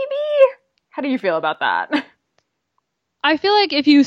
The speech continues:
Speaker 2: if you zoom out and look big picture, um, if you look back to when I started racing, like, God, how long ago was that? Fourteen, fifteen years ago.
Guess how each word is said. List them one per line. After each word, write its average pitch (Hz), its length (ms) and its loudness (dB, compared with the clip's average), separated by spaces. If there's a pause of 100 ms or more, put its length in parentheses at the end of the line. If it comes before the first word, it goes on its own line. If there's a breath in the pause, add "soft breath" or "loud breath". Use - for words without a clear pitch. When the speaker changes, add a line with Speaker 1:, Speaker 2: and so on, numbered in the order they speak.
(120)
Speaker 2:
if 269 140 -4
you 285 140 4
zoom 247 260 2
out 226 320 2
and 240 100 -2
look 226 200 -2
big 220 200 -2
picture, 247 680 0
um, 208 360 0
if 220 120 -6
you 247 60 0
look 220 120 0
back 208 240 -2
to 214 160 -2
when 202 120 -2
I 202 80 -2
started 208 280 -6
racing, 208 460 -2
like, 185 320 -4 (260)
God, 170 240 -2
how 196 80 -6
long 196 220 -2
ago 185 200 -2
was 180 120 -2
that? 170 260 -2
Fourteen, 226 380 0
fifteen 226 320 0
years 214 240 2
ago. 262 340 2